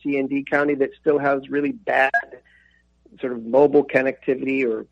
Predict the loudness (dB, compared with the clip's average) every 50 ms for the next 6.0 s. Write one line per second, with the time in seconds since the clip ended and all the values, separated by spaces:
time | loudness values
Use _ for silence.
0 | -12 -12 -12 -10 -12 -8 -4 -2 -2 -2 0 2 2 2 0 -2 -6 -6 -2 -2
1 | -2 -2 -2 -2 -2 -2 -2 -4 -2 -2 0 2 4 2 2 2 0 0 0 0
2 | -2 -2 -4 -6 _ _ -20 _ -6 -2 0 0 -2 -2 -4 -6 -4 -4 -4 -2
3 | 0 2 2 2 0 -2 -6 -14 -18 _ -16 -14 -8 -6 -4 -4 -2 -2 -4 -4
4 | -4 -4 -4 -6 -6 -6 -6 -4 -4 -6 -6 -8 -12 -10 -6 -4 -4 -4 -4 -6
5 | -6 -6 -6 -6 -8 -8 -8 -6 -6 -6 -6 -8 -4 0 0 0 0 0 -4 -12